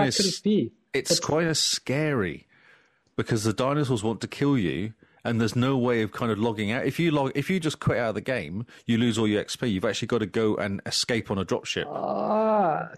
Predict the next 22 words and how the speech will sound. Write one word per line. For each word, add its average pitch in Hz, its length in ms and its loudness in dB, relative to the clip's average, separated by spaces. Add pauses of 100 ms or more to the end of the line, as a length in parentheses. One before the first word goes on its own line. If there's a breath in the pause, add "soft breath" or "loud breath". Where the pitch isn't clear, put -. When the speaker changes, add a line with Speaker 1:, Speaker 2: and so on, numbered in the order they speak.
Speaker 1:
clever. 180 460 2 (440)
Speaker 2:
Yeah, 131 420 2
so 151 120 2
you 147 100 4
can't 185 200 0
just 165 140 0
go 156 120 4
and 135 140 2
play 135 140 0
for 117 160 -4
half 110 260 -4
an 117 80 -2
hour 104 60 -2
and 98 100 0
log 98 180 0
out. 98 220 -4
You're 107 120 -2
playing 135 300 -2
for 104 80 -8
half 104 280 -4
an 104 60 -4
hour, 92 300 -2